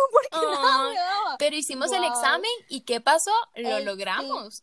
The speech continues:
Speaker 2: lo logramos.
Speaker 1: Ay, pero ¿saben qué fue lo más loco? Llegué al
Speaker 2: ¿Qué?
Speaker 1: examen y yo lo abrí, yo estaba temblando. O sea, venían las mismas preguntas que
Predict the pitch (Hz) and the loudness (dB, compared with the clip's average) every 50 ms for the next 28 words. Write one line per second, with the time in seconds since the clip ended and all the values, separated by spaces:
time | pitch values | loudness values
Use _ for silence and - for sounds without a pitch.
0 | _ _ - 240 240 226 214 214 208 202 202 202 202 208 247 285 285 277 - - | _ _ -12 -12 -8 -6 -8 -6 -6 -8 -10 -8 -6 0 2 4 2 2 0 -4
1 | 302 285 294 294 269 262 294 392 392 403 381 392 403 403 403 440 427 427 - 285 | -6 -6 -6 -6 -8 -8 -8 -6 -4 -2 -2 -4 -4 -4 -4 -4 -6 -4 -4 -4
2 | 254 233 - - - 233 277 262 254 254 233 240 269 311 - _ - 403 403 403 | -4 -4 -4 -8 -6 -4 -4 0 2 2 2 2 0 -4 -8 _ -4 -4 -4 -4
3 | 403 415 415 370 320 247 254 233 240 262 277 302 330 349 359 370 - - 254 254 | -6 -10 -12 -12 -10 -8 -6 -6 -4 -6 -6 -6 -8 -8 -10 -10 -8 -6 -6 -2
4 | - 269 254 - - 320 285 254 247 247 269 294 330 359 392 453 - _ _ _ | 0 0 -2 -2 -2 -6 -4 -2 -2 -2 -2 -2 -4 -6 -6 -6 -6 _ _ _
5 | _ _ - 440 440 381 392 381 330 294 269 269 269 302 330 349 370 415 - - | _ _ 0 0 2 4 4 2 2 2 -2 -6 -8 -8 -10 -10 -10 -10 -8 -6
6 | 330 285 262 294 311 - - 403 415 440 311 302 | -6 -6 -6 -8 -8 -2 0 2 2 2 0 -4